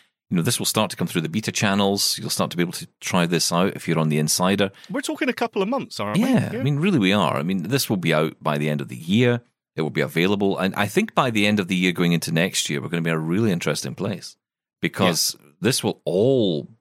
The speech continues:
Speaker 1: pretty much be available and functional. And what is gonna be happening is between now and then, a huge amount of development is going to be going on.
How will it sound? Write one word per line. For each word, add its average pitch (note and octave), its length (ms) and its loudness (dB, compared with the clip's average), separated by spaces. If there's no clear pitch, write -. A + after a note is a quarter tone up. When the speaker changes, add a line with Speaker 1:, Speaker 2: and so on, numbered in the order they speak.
Speaker 1:
pretty G#2+ 200 2
much F2 240 0
be E2 180 0
available D#2+ 640 -2
and D#2 200 0
functional. F2 460 0
And E2 120 0
what A2 120 4
is - 80 -4
gonna E2+ 140 -2
be D#2 60 0
happening F#2+ 480 0
is C#2+ 140 -2
between E2+ 360 -2
now D2+ 140 -2
and C#2+ 140 -6
then, B2+ 340 2
a F2 80 0
huge G2 480 0
amount F#2+ 180 2
of D2 80 -6
development D2+ 460 -2
is A#1+ 100 -8
going - 160 -4
to C2+ 60 -8
be C2+ 80 -10
going C2 260 -4
on. C2+ 300 -4